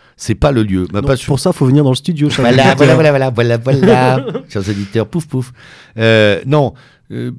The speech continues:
Speaker 1: ma page Facebook est un, euh, support politique. Point. Voilà. Je, je, je, je n'y mets pas autre chose que des réflexions,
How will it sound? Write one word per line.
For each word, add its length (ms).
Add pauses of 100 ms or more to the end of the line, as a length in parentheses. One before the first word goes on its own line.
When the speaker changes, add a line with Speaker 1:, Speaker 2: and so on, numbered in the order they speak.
(960)
Speaker 1:
ma 120
page 200
Facebook 420
est 160
un, 240 (480)
euh, 140
support 460
politique. 580 (120)
Point. 240 (600)
Voilà. 160 (420)
Je, 200
je, 220
je, 540
je 400
n'y 220
mets 160
pas 240
autre 260
chose 340
que 400
des 200
réflexions, 600